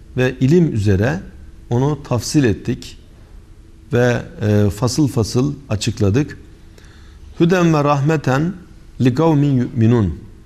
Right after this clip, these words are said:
iman eden bir topluluk için bir yol gösterici ve bir rahmet olarak böyle bir kitap onlara verdik ve onu fasıl fasıl açıkladık. Bu,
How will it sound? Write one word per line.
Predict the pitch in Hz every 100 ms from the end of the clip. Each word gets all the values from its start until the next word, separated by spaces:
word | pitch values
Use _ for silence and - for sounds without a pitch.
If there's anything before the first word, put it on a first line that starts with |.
| - - -
iman | 135 143 165
eden | 151 135 139 131
bir | 127
topluluk | 131 120 - 143 123
için | 101 127 160 226 - - -
bir | 135 120
yol | 131 143
gösterici | 120 110 - 107 104 151
ve | 139
bir | 123 113
rahmet | 117 113 131 -
olarak | 98 101 156 - - - - -
böyle | 156 139 143
bir | 127
kitap | 113 - 123
onlara | 117 107 104 123 147 147 -
verdik | 113 107 98 151 - -
ve | 120
onu | 113 135 175 175 - -
fasıl | - 113 160
fasıl | 135 101 - 160 175 - - -
açıkladık. | 113 - - 104 90 85 - - - - - - - -
Bu, | 175 208 240